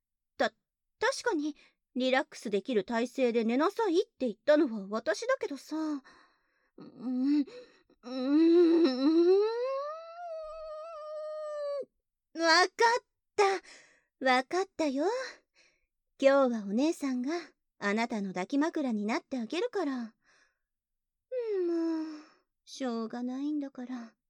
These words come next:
はいはい。いいからほら、さっさと寝るわよ。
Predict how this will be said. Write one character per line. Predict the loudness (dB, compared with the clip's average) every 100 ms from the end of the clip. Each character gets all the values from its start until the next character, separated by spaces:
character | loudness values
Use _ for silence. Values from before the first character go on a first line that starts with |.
| _ _ _ _ _ _ _ -6
は |
い | -2 -2 -4 -8 -8
は |
い。 | -8 -8 _ _ _ _ _ -8
い | -4 -4
い | -4
か | -12
ら | -14 -10
ほ | -8
ら、 | -4 -6 -8 _ _ _ _ _
さ | -4 -4
っ |
さ | -4 -10
と | -12 -12
寝 | -8
る | -6
わ | -4
よ。 | -4 -6